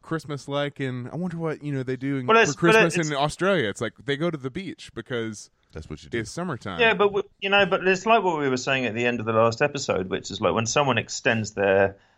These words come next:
Speaker 2: you know, their faci-, felicitations towards you for their
Speaker 3: Mm-hmm.
Speaker 2: particular festival, doesn't mean that it's got anything to do with you. It's just they're like, "I'm opening up my celebration to you." Right?
Speaker 1: Yes.
Speaker 3: Yeah, okay.
Speaker 2: So
Speaker 3: I, I'll, I'm,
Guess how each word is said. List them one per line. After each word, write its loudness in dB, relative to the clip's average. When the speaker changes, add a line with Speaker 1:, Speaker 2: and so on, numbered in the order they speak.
Speaker 2:
you -2
know, 2
their 2
faci-, -2
felicitations 0
towards -4
you 0
for -6
their 6
Speaker 3:
Mm-hmm. -14
Speaker 2:
particular 0
festival, -4
doesn't 0
mean 2
that 2
it's 0
got -2
anything -2
to -2
do -4
with -4
you. -4
It's -2
just -4
they're 6
like, 4
"I'm 2
opening 2
up 2
my 4
celebration -2
to -8
you." -2
Right? 0
Speaker 1:
Yes. -20
Speaker 3:
Yeah, 4
okay. 0
Speaker 2:
So 4
Speaker 3:
I, 2
I'll, -4
I'm, -6